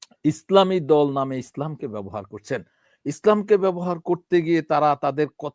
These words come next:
অনেক নেতা অনেক কথা বলছেন। আজকে এক নেতাকে আমরা বলতে শুনেছি যে, আম, যদি, আ,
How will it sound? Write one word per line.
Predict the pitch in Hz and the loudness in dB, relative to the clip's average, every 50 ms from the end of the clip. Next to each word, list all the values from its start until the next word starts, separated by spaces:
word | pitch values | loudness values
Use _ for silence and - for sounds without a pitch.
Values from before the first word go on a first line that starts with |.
| - - | -12 -10
অনেক | 127 135 151 160 160 - 143 | -8 -6 -6 -6 -8 -8 -8
নেতা | 139 139 131 123 - 143 | -8 -6 -6 -6 -4 -4
অনেক | 135 123 123 139 180 185 180 | -4 -4 -4 -4 -6 -6 -6
কথা | - 147 - 147 127 | -8 -8 -8 -6 -6
বলছেন। | 123 120 - 127 123 | -8 -8 -8 -6 -6
আজকে | 123 135 - - 160 | -6 -6 -6 -4 -4
এক | 143 135 - - | -4 -4 -4 -6
নেতাকে | 143 135 - 151 139 - 151 | -8 -8 -6 -6 -6 -6 -6
আমরা | 135 131 139 135 | -6 -4 -4 -4
বলতে | 131 143 139 139 139 | -4 -6 -6 -6 -8
শুনেছি | 131 - 143 143 143 131 - 147 | -10 -8 -8 -8 -8 -8 -8 -2
যে, | 135 143 143 135 131 _ _ _ _ _ _ _ | 0 2 2 0 0 _ _ _ _ _ _ _
আম, | - 127 127 131 127 127 127 123 123 123 120 120 117 101 92 101 | 2 4 6 6 6 6 4 2 0 -4 -8 -10 -10 -14 -16 -8
যদি, | 107 131 143 131 127 147 147 139 139 147 - _ _ _ _ _ | -4 -2 -2 0 2 2 2 2 0 -2 -6 _ _ _ _ _
আ, | - 120 120 | -6 -4 -4